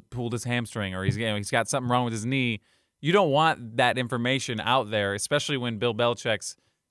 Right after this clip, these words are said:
looking for any kind of weakness, you know, not that, not that they're targeting people anymore, because that's only a Saints thing, apparently.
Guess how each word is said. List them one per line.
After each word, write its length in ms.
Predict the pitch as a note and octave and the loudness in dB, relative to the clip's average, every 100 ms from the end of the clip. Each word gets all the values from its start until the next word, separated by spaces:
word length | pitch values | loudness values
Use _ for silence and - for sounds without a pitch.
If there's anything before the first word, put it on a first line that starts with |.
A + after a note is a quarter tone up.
| - | -16
looking 340 | A#2 D3 D3 C3 | 0 0 2 0
for 120 | C3+ | 0
any 320 | C#3 D#3 D#3 | 0 0 -2
kind 260 | - C#3 C3 | 0 0 2
of 80 | A#2+ | 0
weakness, 480 | B2+ A#2+ G#2+ F#2+ | 0 -2 -4 -6
you 80 | A2+ | -4
know, 140 | A2 A2 | -4 2
not 220 | C#3+ C3+ | 2 4
that, 160 | C3 | 0
not 180 | B2+ B2 | 0 -2
that 160 | A2+ G2 | -2 -2
they're 140 | A2 | -6
targeting 580 | - - C#3+ A#2+ A2 G#2 | -2 2 2 2 -2 -4
people 400 | B2+ C3 A#2+ G2 | -4 -4 -2 -2
anymore, 340 | F#2 F2+ F#2 | -4 -4 -6
because 400 | G2 F#2+ G2+ F2+ - _ _ _ - | -6 -6 -6 -6 -10 _ _ _ -4
that's 180 | G#2 A#2 | -4 -2
only 180 | G2+ F2+ | -4 -4
a 60 | |
Saints 360 | - G#2+ G2 - | -4 -4 -6 -6
thing, 200 | F2+ D#2+ | -8 -8
apparently. 580 | - F#2+ F2+ E2+ D#2+ | -8 -6 -4 -4 -6